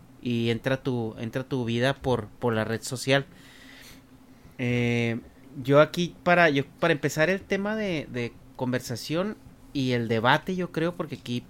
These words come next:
podemos tener, sé que a lo mejor Negas tiene una, un punto de vista un poco diferente, es, ¿es realmente el, las redes sociales un problema que están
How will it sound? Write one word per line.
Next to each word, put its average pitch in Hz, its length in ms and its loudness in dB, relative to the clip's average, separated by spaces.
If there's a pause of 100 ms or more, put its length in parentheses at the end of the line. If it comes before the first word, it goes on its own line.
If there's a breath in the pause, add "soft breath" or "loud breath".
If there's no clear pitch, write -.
podemos 143 360 0
tener, 123 400 -2 (560 loud breath)
sé 143 260 -2
que 165 100 0
a 160 40 4
lo 160 60 2
mejor 131 260 -2
Negas 143 340 -2
tiene 151 600 -2 (280)
una, 127 840 -2
un 120 100 -6
punto 139 280 -4
de 151 60 2
vista 123 260 -4
un 135 60 -6
poco 147 220 -6
diferente, 143 540 -2
es, - 240 -10 (1000 loud breath)
¿es 165 320 4
realmente 202 800 0 (1160)
el, 143 680 0
las 143 160 4
redes 147 240 2
sociales 165 520 -2 (160)
un 160 140 0
problema 180 680 0 (340)
que 139 80 -6
están 143 800 0